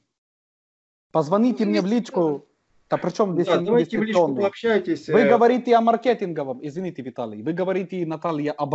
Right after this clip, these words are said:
Speaker 1: маркетинговом проекте, это партнерка. Просто вот как Артур только что сказал, у него пятьсот человек в структуре за пятнадцать дней. Позвоните ему, я думаю, Артур знает очень много партнерских программ,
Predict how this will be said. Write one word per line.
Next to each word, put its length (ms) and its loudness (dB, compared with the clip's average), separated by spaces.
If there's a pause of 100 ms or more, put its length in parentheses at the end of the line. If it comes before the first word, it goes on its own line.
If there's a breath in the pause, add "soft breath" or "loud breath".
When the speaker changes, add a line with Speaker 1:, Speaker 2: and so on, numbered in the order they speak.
Speaker 1:
маркетинговом 720 0
проекте, 260 -4
это 140 -4
партнерка. 640 -4 (460)
Просто 280 0
вот 180 0
как 220 -2
Артур 340 -2
только 300 -4
что 160 -6
сказал, 400 0
у 60 0
него 200 2 (160)
пятьсот 340 -2
человек 400 0
в 40 -20
структуре 600 -2 (280 loud breath)
за 160 0
пятнадцать 480 -2
дней. 240 0
Позвоните 580 0
ему, 260 0
я 100 2
думаю, 340 2
Артур 320 0
знает 360 -2
очень 280 -2
много 240 -2
партнерских 520 -8
программ, 400 0